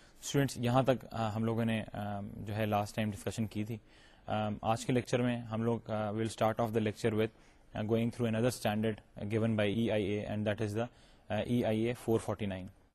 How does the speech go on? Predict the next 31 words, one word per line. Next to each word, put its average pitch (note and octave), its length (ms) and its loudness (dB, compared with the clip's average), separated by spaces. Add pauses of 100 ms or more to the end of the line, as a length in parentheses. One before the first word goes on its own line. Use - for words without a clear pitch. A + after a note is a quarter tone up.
(120)
And G#2+ 180 0
then A#2 120 4 (420)
the G#2+ 120 -2
last A2+ 400 0 (200)
of G#2 100 -2 (120)
the G#2 60 2
E A#2 160 2
I A#2 120 6
A A2+ 60 4
standards A2 580 -2
that G#2+ 140 -2
we A2 60 4
are G#2+ 100 2
going A2 220 -2
to G#2+ 100 0
look A2+ 220 -2
into A2 360 -8
is G#2+ 200 -4
the A2 160 -6
E A#2 120 2
I A2 140 2
A A2 100 0 (460)
five A2 120 4 (140)
thirty۔ G2 200 -6 (500)
اس C3 140 -4
کے C3+ 80 4
بعد A#2+ 180 6
ایک A#2+ 200 2
اسٹینڈرڈ A2+ 340 0
ہم A2 120 0
لوگ G#2+ 80 0